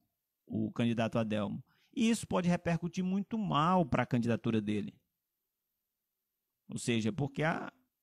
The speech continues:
assim, a, deixava a, a situação acontecer normalmente, só que agora ele gerou um fato, um fato político que não foi positivo pro, pra candidatura dele,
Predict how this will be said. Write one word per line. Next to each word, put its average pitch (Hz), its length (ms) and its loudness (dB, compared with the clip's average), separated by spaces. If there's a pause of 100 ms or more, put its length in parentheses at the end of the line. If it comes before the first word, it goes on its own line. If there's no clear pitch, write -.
(920)
assim, 131 300 -2 (460)
a, 196 280 0
deixava 175 840 2
a, - 20 6
a 127 240 2
situação 120 680 -2
acontecer 131 640 -4
normalmente, 156 640 0 (480)
só 220 160 2
que 226 100 0
agora 220 520 4 (100)
ele 202 160 4
gerou 202 240 8
um 208 60 2
fato, 214 520 2 (480)
um 240 60 0
fato 151 280 4
político 180 440 0 (100)
que 233 180 2
não 196 600 2 (200)
foi 185 320 2
positivo 156 680 6
pro, 135 280 2 (720)
pra 120 120 0
candidatura 120 600 2
dele, 143 300 0